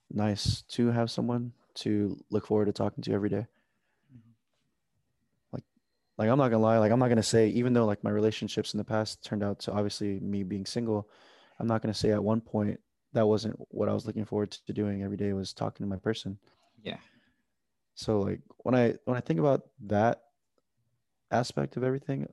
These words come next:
Speaker 1: of course it's nice to be in a relationship, but at the same time, you shouldn't have to lose yourself to be in that relationship.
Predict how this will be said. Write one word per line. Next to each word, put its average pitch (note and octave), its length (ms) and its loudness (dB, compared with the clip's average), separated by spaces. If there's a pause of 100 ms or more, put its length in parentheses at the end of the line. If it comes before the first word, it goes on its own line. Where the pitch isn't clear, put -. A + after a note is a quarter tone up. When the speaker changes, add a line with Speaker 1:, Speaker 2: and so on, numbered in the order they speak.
(260)
Speaker 1:
of G#2+ 100 -8
course C3+ 240 0
it's - 140 -8
nice G2 180 -4
to - 60 -12
be - 60 -6
in F#2+ 60 -4
a F#2+ 40 -4
relationship, G2 600 -4
but G#2 80 0
at G2+ 60 0
the G#2 80 -2
same A2 240 0
time, G#2 220 -2
you G2+ 80 -2
shouldn't G#2+ 260 -2
have G#2+ 140 -4
to - 100 -6
lose G2 240 -2
yourself G2 460 -4
to - 140 -10
be - 100 -6
in F#2+ 100 -2
that F#2 180 -6
relationship. - 580 -8